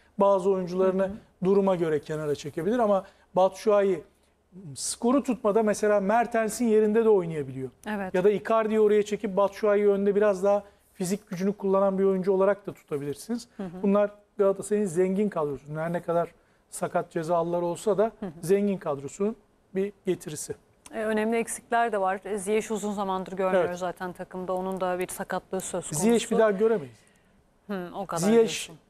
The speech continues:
Speaker 1: e, yani çok ekstra bir dönüş yapmadıkça bence Ziyech'in artık Galatasaray kariyeri sona geldi.
Speaker 2: Hı hı.
Speaker 1: Birkaç maçta belki çıkar, e, bir iki hamle yapar, oynar falan ama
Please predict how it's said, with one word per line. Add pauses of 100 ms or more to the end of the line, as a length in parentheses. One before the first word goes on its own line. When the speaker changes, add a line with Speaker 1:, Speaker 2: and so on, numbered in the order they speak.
(120)
Speaker 1:
e, (160)
yani (480)
çok
ekstra
bir
dönüş
yapmadıkça
bence
Ziyech'in
artık
Galatasaray
kariyeri
sona
geldi.
Speaker 2:
Hı
hı. (100)
Speaker 1:
Birkaç
maçta
belki (680)
çıkar, (480)
e,
bir
iki (100)
hamle
yapar,
oynar
falan
ama